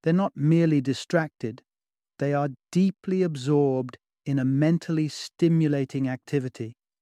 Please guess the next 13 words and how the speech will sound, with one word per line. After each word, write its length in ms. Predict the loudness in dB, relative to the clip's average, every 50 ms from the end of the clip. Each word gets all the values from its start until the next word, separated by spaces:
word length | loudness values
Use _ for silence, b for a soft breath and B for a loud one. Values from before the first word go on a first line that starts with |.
| _ _ _
one 180 | 2 4 4 4
that 100 | 4 4
demands 520 | 4 4 4 4 6 4 4 2 2 0
their 200 | 0 0 2 2
active 320 | 2 2 0 -2 -6 -6 -4
participation 840 | -4 -4 -4 -4 -4 -6 -6 -6 -4 -2 -2 -2 -2 -4 -6 -6 -4
and 160 | -2 -2 -2
dials 380 | 0 0 0 0 0 -2 -2 -2
down 340 | -2 -2 -2 0 -2 -2 -2
the 80 | -2
volume 460 | -2 0 0 0 0 0 0 -2 -2
of 100 | -4 -6
fear. 420 | -8 -6 -4 -2 -2 -2 -4 -8